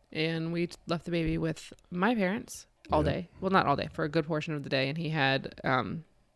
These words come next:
Speaker 1: you know, a couple bottles there. But because I didn't take a pump with me, that was an issue, like, for me, for comfort and stuff. So I ended up, we ended up having to go to Target on the way home. <laughs> Bought a, a manual pump.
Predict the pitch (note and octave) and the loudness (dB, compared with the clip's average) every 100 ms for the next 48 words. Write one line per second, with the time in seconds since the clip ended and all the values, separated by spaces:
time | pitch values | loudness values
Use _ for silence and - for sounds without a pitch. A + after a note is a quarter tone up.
0 | - A3+ F3 F3+ F3 D3+ D3+ E3+ - D3 | -8 -2 0 2 0 2 0 0 -2 0
1 | D3 D#3 D3 - E3 E3+ D#3+ D#3 D#3 F3 | 0 -2 -2 -2 -4 -4 -2 -2 -6 -8
2 | D3+ E3+ D3 D#3+ - D3 C#3 D3+ - _ | -8 -6 -6 -6 -4 -4 -4 -10 -18 _
3 | _ _ E3+ D#3 D#3 D3+ - D3 C#3 - | _ _ -2 0 0 -4 -4 -4 -4 -6
4 | - - - C#3+ E3 C#3 C#3 - D#3+ E3 | -10 -10 -8 -6 -4 -6 -8 -8 -6 -6
5 | - D#3 - E3+ - - - - D3+ D3+ | -8 -8 -8 -8 -12 -20 -12 -4 0 2
6 | D#3 D3+ - F3+ F#3+ F#3+ F#3 F3+ F3 G3 | 0 0 -2 -2 -2 -2 -2 -4 -4 -4
7 | F#3+ G3 F#3 F3+ - - F#3 F#3 G3+ E3 | -4 -4 -4 -4 -6 -8 -4 -2 0 0
8 | C#3+ - - - - F3+ E3+ D#3+ E3 - | -4 -16 -20 -20 -16 -4 0 0 -4 -6
9 | F3 E3+ E3 E3 F3 E3+ E3+ E3+ F#3+ G#3+ | -4 -2 -4 -4 -4 -2 -4 -6 -6 -8